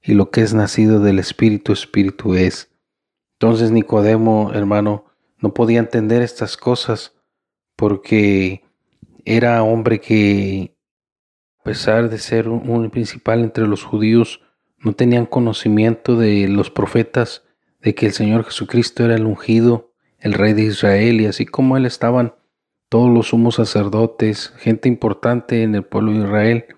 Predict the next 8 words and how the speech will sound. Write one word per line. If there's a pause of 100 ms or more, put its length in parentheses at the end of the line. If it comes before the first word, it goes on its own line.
(460)
que
deberían
de
haber
sido
ellos, (580)
eh, (240)
procurar,